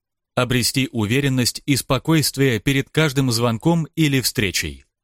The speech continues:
Если работа перестанет быть стрессом, результат придёт как естественное продолжение вашего настроя и действий.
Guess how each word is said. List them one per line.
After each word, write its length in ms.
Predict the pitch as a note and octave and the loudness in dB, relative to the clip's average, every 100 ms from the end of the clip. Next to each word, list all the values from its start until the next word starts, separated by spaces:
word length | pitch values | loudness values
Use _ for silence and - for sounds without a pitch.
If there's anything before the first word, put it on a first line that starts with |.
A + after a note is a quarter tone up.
| _ _ - | _ _ -4
Если 340 | F#2+ A#2 A#2+ | -2 -2 0
работа 460 | A2+ G#2+ B2 C3+ G#2 | 0 0 0 0 0
перестанет 600 | A#2 G#2+ - B2+ A2+ G2+ | -2 -2 0 0 0 -2
быть 200 | A2 - | -2 -2
стрессом, 600 | - C#3 C#3+ - D2+ C2+ _ _ _ | 0 0 0 -4 -6 -10 _ _ _
результат 520 | A#2+ C3 C#3+ C#3 F3+ - | 0 0 0 0 -2 0
придёт 380 | C#3+ B2+ F3+ | -2 2 0
как 240 | - D3+ - | 0 -4 0
естественное 760 | B2+ - D#3+ E3 - B2+ B2 | 0 2 0 0 0 0 0
продолжение 720 | A#2+ A#2 A2 A#2 C#3+ E3 D3+ | 0 0 0 0 0 2 0
вашего 380 | A2+ B2+ - A2+ | 0 0 0 0
настроя 560 | G#2+ G2+ - D#3 D3+ C#3 - | 0 -2 0 0 0 -2 -2
и 140 | C3+ | -2
действий. 640 | B2+ C3+ - - D#2 B1+ | 0 0 0 -4 -8 -10